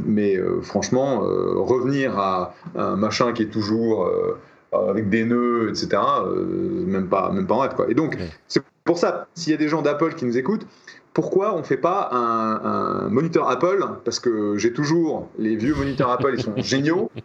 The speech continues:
Speaker 1: avec une prise pour te connecter, euh, deux en fait. Euh,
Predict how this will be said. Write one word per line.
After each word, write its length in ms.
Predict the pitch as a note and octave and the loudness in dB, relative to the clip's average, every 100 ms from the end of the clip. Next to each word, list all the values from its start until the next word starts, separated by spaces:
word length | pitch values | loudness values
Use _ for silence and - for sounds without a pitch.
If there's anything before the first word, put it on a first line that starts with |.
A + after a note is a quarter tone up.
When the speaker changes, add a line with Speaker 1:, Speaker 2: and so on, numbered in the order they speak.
| - - | -16 -4
Speaker 1:
avec 300 | A#2+ A#2 A#2+ | 0 0 2
une 120 | F3+ | 0
prise 380 | E3+ F#3 F3+ E3+ | 2 2 2 0
pour 220 | - A#2 | -4 -2
te 80 | B2+ | 0
connecter, 500 | A#2+ A#2 A#2 F3 G3+ - - - - | 2 0 2 0 0 -6 -18 -12 -4
euh, 220 | F#2 F#2+ | 0 2
deux 240 | G2 D3+ F3+ F#3 | 2 2 0 -6
en 80 | G#2 | -2
fait. 260 | D#3+ E3 - G2+ | -2 -2 -2 0
Euh, 400 | F#2+ F#2 F#2 | 2 0 0